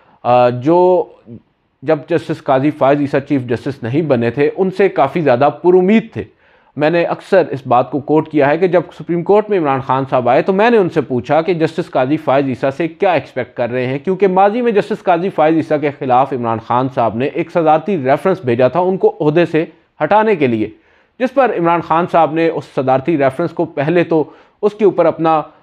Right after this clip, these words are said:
मौक़िफ़ दुरुस्त, अ, आप कह सकते हैं कि उसको रिकॉर्ड दुरुस्त करने की कोशिश की कि वो हमने नहीं भेजा था, वो कहीं और से आया था और हमने तो सिर्फ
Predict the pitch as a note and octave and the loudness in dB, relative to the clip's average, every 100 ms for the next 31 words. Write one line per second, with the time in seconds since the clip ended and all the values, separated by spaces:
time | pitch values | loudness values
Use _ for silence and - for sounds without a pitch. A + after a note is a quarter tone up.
0 | - D3 C#3+ E3+ - A2+ C#3 E3 - _ | -4 -2 0 -4 -4 -2 0 0 -6 _
1 | _ B2 A#2+ A#2 A2 F2 - - A#2+ C#3+ | _ -2 2 2 2 -2 -4 -4 0 0
2 | C#3 D3 - C#3 C3+ D3 C3 C3 - C#3+ | 0 -2 0 0 2 2 2 -2 -4 -2
3 | B2 G2+ - _ - B2+ D#3+ E3 D3+ E3 | -2 -4 -14 _ -8 -2 2 0 0 -2
4 | E3 D#3+ D#3 D#3 D3 D3+ E3+ E3 F3+ F#3+ | 0 0 0 -2 -2 -2 -2 -4 -2 0
5 | F3 B2 B2 C#3 B2 B2+ B2+ A#2+ B2 D#3 | 2 0 0 0 0 0 0 0 0 0
6 | D#3+ D#3 B2+ C3 B2 C3+ C#3+ B2+ A2 B2 | -2 -2 -6 -6 0 0 0 0 2 2
7 | C3 C#3 _ _ - A#2 A2+ C3 B2+ B2 | 0 -8 _ _ -12 -10 -6 -6 -4 -6
8 | C#3 A#2 | -8 -10